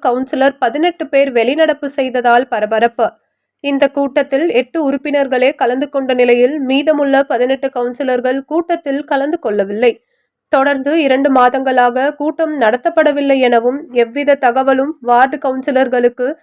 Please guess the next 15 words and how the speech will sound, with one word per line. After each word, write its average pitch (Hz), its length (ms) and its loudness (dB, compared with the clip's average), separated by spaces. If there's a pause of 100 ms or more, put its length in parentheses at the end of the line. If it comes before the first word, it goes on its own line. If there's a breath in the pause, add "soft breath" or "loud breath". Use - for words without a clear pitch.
(340)
நகர்மன்ற 294 520 0
தலைவரால் 269 640 2
தெரிவிக்கப்படுவதில்லை 269 1000 0
என 240 240 2
கூறப்படுகிறது. 233 840 0 (680)
வடகிழக்கு 285 600 2
பருவகால 269 640 2
முன்னெச்சரிக்கை 269 640 0
நடவடிக்கை 254 560 0
குறித்த 254 380 -6
கூட்டங்களுக்கு 262 840 -2
அழைப்பு 269 380 2
கொடுக்கவில்லை 285 560 2
என 262 160 2
கூறியும், 254 600 -2